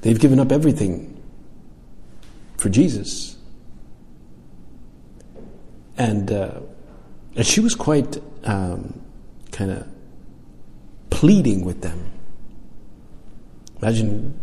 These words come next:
what she would have said to us. She said, "I worry some of you still have not really met Jesus. One to one. You and Jesus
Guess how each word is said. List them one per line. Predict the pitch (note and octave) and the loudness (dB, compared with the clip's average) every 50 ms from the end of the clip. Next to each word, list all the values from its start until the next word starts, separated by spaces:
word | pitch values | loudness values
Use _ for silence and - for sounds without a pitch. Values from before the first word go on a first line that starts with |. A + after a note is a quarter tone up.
| - | 0
what | - G#2+ A2 G#2+ G#2+ G2 | 0 2 2 4 2 2
she | - - | 4 4
would | A2 G#2+ G2 | 4 4 2
have | F#2+ - | 2 2
said | - G#2+ G2+ | 2 2 2
to | F#2+ F#2 | 2 2
us. | A#2 C3+ F#3 - - - - - - - - - - - - - - - - - - - - - - - - - - | 2 0 2 0 0 0 0 -2 -2 -4 -4 -4 -4 -4 -4 -4 -4 -4 -4 -4 -6 -6 -6 -6 -8 -8 -10 -12 -8
She | - - A#2+ | -2 0 2
said, | - - A#2 A2+ G2+ - - - - - - - - - - - - - - - - - - - - - - - - - - | 4 6 6 4 4 2 -4 -10 -12 -14 -14 -14 -16 -16 -16 -16 -16 -14 -14 -16 -16 -16 -18 -18 -18 -18 -16 -16 -16 -2 4
"I | - E3 | 6 6
worry | F#3+ C#3+ D#3+ G3+ F3 C#3+ B2 A2+ A#2+ B2+ - | 6 8 8 10 10 10 10 8 6 4 2
some | - - - - F3 F3+ | -2 0 2 4 4 6
of | D3+ A2+ | 6 6
you | A2+ A2 G#2+ G#2+ A2 A#2 C3 - - - - - - - - - - - - - - - | 6 6 6 6 4 2 0 -4 -8 -14 -16 -16 -16 -16 -16 -16 -16 -18 -18 -18 -12 -4
still | - - - - - D#3 E3 D#3+ | 2 2 4 6 8 6 6 6
have | C3 B2 A2+ | 6 4 4
not | B2 B2 B2 A#2 G#2+ | 4 4 4 4 4
really | G#2+ G#2 G2+ F#2+ | 2 4 4 4
met | F#2 F2+ F2+ F2+ - | 2 2 0 -2 -2
Jesus. | - - G2+ - - - - - - - - - - - - - - - - - - - - - - - - - - - - - - - - - - - - - - - - - - - - - - - - - - | -4 -4 -4 -4 -4 -4 -4 -4 -4 -6 -6 -6 -6 -6 -6 -6 -4 -4 -4 -4 -2 -4 -6 -6 -6 -8 -10 -10 -10 -10 -12 -12 -12 -14 -16 -18 -18 -18 -20 -20 -20 -18 -18 -18 -16 -14 -14 -14 -16 -14 -12 -4 0
One | G#2 G2 G2+ A2+ A#2 A#2 - | 2 4 6 6 4 4 4
to | - A2 | 4 4
one. | G2 G2 F#2+ F2 D#2+ - - - - - - - - - - - - - - - - - - - - - - - - - - - - - | 4 4 2 -2 -4 -6 -10 -12 -14 -16 -16 -16 -18 -18 -18 -20 -20 -20 -18 -18 -16 -16 -16 -14 -14 -14 -16 -14 -14 -16 -16 -16 -8 -2
You | G2+ G#2 B2+ C#3+ E3+ E3 E3+ D#3+ - | 4 8 10 10 10 8 6 0 -2
and | - F2+ F2 | -2 -2 2
Jesus | G2 A2+ A2 G2 G#2 G2 - - | 4 4 4 4 2 0 -2 -4